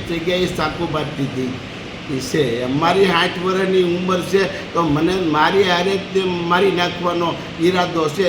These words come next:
ને એમાં મેન ડોન આ, આ ભાઈ ઉર્ફે કાળુ અને બીજું હું એનું? સતીશ. મેન ડોન ઈ છે ને એવા ઈ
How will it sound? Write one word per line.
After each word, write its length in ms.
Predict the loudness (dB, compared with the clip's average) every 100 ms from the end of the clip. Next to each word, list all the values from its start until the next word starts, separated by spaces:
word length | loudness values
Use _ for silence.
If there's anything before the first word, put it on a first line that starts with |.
| 0
ને 80 |
એમાં 320 | -2 -2 0 2
મેન 360 | 2 4 4 2 0
ડોન 240 | 2 2 0 0
આ, 160 | 0 0 -2
આ 80 | -4
ભાઈ 360 | 0 2 2 -2 -6 0
ઉર્ફે 320 | 2 2 2 2 2
કાળુ 280 | 4 6 6 2 -4 -10 -12 -12 -12 -8
અને 140 | -2 -2
બીજું 340 | -2 0 2 4
હું 120 | 4
એનું? 220 | 0 0 -4 -8 -8
સતીશ. 460 | -2 -2 2 0 0 -6 -12 -14 -4
મેન 360 | 0 4 4 4 4
ડોન 280 | 6 6 4
ઈ 200 | 2 0
છે 220 | 2 2
ને 140 | 4 2
એવા 300 | 2 2 0
ઈ 200 | 0